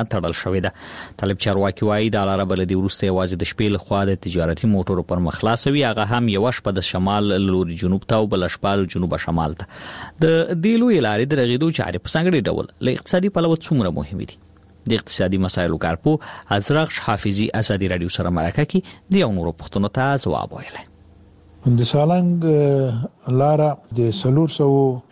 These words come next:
Speaker 2: ټرکونو او، اه، مسافربري موټرو لپاره دا ډیزاین شوې وه، حد اکثر. اوس مهال پنځلس زره موټر ځینې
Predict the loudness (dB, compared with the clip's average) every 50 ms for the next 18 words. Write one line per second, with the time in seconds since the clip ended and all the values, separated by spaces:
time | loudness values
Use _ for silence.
0 | _ -6 -2 -2 -2 0 0 2 2 4 4 4 4 2 2 0 0 0 0 0
1 | 0 0 -2 -4 -4 -6 -6 -4 -4 -4 -4 -6 -8 -10 -16 -20 -20 -16 _ -2
2 | 0 0 2 2 0 0 2 0 0 2 2 2 2 4 4 4 2 0 -2 -4
3 | _ _ _ _ _ _ _ _ -4 0 0 0 2 2 2 2 4 2 2 0
4 | 0 0 0 2 2 0 -2 -4 -4 -2 -2 0 0 2 2 2 2 2 0 0
5 | 0 2 2 4 4 2 2 0 -2 -4 -8 _ -18 -6 -2 -2 0 0 0 0
6 | -2 -2 -2 0 0 0 0 0 -4 -8 -10 -12 -16 -8 -2 0 2 2 2 4
7 | 2 4 4 4 2 2 2 0 0 -2 -6 -12 _ _ -4 -2 0 2 2 4
8 | 4 4 4 2 2 2 2 2 2 2 0 0 0 0 0 2 2 2 2 2